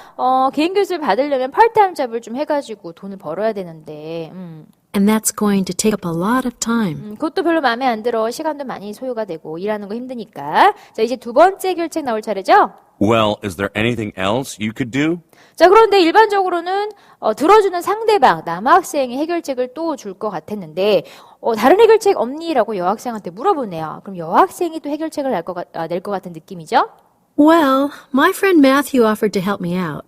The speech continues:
Speaker 1: 자, 갑자기 친구 얘기하면서 my friend가 offered to help me, 나에게 도움을 준다고 이야기를 했어. 그래서 여러분이 여기다가 뭘 적어야 돼요? friend를 적으셔야겠죠. friend가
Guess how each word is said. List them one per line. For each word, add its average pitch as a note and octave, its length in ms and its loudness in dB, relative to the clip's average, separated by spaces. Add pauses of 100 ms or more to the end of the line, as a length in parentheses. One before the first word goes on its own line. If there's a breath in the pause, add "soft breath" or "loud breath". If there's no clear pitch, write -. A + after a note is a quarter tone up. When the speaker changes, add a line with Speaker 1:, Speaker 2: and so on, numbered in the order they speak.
Speaker 1:
자, B3+ 240 6 (220)
갑자기 D#4 320 -4
친구 A#4+ 320 2
얘기하면서 B3+ 580 4 (260 loud breath)
my A3+ 160 4
friend가 B3+ 1160 4 (280 loud breath)
offered D#4 640 4
to C#4 120 -8
help G#3+ 280 0
me, D3+ 300 -18
나에게 D3+ 400 -12
도움을 C#4+ 400 -4
준다고 C4+ 720 0 (240 soft breath)
이야기를 G3 400 -6
했어. E3 500 -8
그래서 G3 160 -6
여러분이 G#3+ 300 -4
여기다가 F#3 360 -4
뭘 F3+ 180 -8
적어야 E3 280 -8
돼요? A3 260 2 (300 soft breath)
friend를 G#4+ 580 -2
적으셔야겠죠. D3+ 720 -18
friend가 D#4 720 4